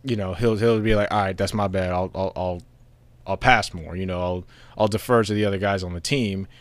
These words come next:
as opposed to Kyrie, who once had, like, shot thirty shots, missed twenty of, like, m-, missed almost twenty of 'em, and then said, "I shoulda shot more." You know, <laughs> so, like,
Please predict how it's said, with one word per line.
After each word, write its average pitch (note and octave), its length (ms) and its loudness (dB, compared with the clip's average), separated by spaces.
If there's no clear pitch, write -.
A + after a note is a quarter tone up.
as G2+ 120 0
opposed F#2+ 220 -2
to F#2+ 80 -6
Kyrie, G2 600 0
who G2 260 -4
once G2+ 320 -2
had, F#2+ 240 0
like, F2+ 180 -2
shot F#2 260 -2
thirty G#2 540 -2
shots, - 560 0
missed A2 500 2
twenty A2+ 360 6
of, A2 260 2
like, G#2 320 0
m-, A#2 160 0
missed A#2 380 0
almost A2 320 4
twenty A2 240 4
of G#2+ 120 4
'em, G#2+ 140 2
and G2+ 200 0
then G2+ 100 0
said, G2+ 240 0
"I F#2+ 80 0
shoulda F#2+ 180 -4
shot F2+ 240 -2
more." F2+ 260 -4
You A#2 80 -4
know, A2+ 140 6
<laughs> - 200 6
so, A2+ 300 0
like, G#2+ 240 0